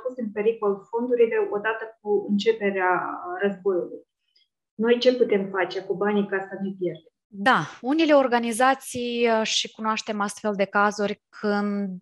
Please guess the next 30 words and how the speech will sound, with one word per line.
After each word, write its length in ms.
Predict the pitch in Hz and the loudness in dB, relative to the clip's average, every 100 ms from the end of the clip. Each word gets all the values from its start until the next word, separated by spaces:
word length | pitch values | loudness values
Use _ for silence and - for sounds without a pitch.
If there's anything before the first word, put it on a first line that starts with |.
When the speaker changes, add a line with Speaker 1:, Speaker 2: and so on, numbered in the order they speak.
| 196 | 2
Speaker 2:
uh, 480 | 190 190 190 190 185 185 240 _ _ _ | 4 4 2 2 -2 -8 -16 _ _ _
au 220 | - 202 | 2 2
fost, 420 | 202 - 240 233 - _ | 2 -2 0 0 -4 _
deci 640 | - 208 208 - - - _ | -12 -6 -2 -2 -4 -6 _
angajații 640 | - 226 226 214 233 233 | -2 2 4 4 4 2
au 60 | 208 | -2
fost 240 | 233 226 | 0 -2
nevoiți 420 | 220 196 202 214 - | -2 0 0 -2 -4
să 80 | |
se 140 | 202 196 | -6 -2
va-, 200 | 190 - | -2 0
evacueze 640 | 214 208 208 208 196 196 190 | 2 4 2 2 0 0 0
de 120 | 190 | -2
urgență, 920 | 190 185 180 170 170 - 247 269 - | -4 -6 -4 -6 -6 -2 0 0 -2
uh, 480 | 208 196 196 190 196 _ | -2 0 0 -2 -4 _
într-o 320 | 208 214 202 | -4 0 2
zonă 300 | 185 220 254 | 4 4 4
mai 180 | 220 180 | 4 2
sigură 380 | 175 - 190 196 | 0 -2 -2 0
a 60 | 180 | 0
Ucrainei, 580 | 170 - 170 160 202 226 | 0 -2 -2 -2 -4 -6
după 240 | 233 208 | -4 -2
care 240 | 233 220 | 0 0
să 220 | 220 - 202 | 0 -4 -4
iasă 640 | 175 208 214 - 202 196 | 0 0 0 0 -2 -2
definitiv 500 | 180 185 175 165 170 | -2 -8 -10 -8 -6
din 180 | 165 165 | -6 -8
Ucraina 380 | 160 185 185 185 | -2 -2 0 -2
și 100 | - | -2
să, 200 | 175 | -4